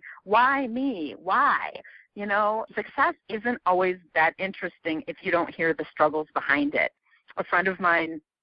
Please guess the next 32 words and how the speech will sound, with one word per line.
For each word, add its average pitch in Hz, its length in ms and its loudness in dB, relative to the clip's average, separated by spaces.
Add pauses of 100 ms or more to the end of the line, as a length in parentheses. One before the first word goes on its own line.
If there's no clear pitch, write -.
(440)
recently 170 400 -4
got 151 160 4
his 151 140 -2
pilot's 160 480 2
license. 107 480 -6 (300)
And 202 160 0
that, 226 180 2 (120)
to 302 60 2
me, 220 360 0
it's 220 160 -4
like 320 140 0
a 349 80 2 (120)
public 220 560 -2 (100)
success. 160 520 0 (340)
And 202 100 -2
it's 202 140 -4 (380)
sweeter 277 520 2
because 202 300 -4 (120)
we 233 300 -4
know 208 600 2 (140)
the 170 160 -10
years 185 360 0 (100)
of 165 80 -12
depression 156 680 -2
that 156 100 2
have 160 160 2
gone 160 380 2
into 156 640 -4 (380)
him 170 420 0 (220)
getting 277 320 2 (100)
to 170 80 -4
that 143 280 2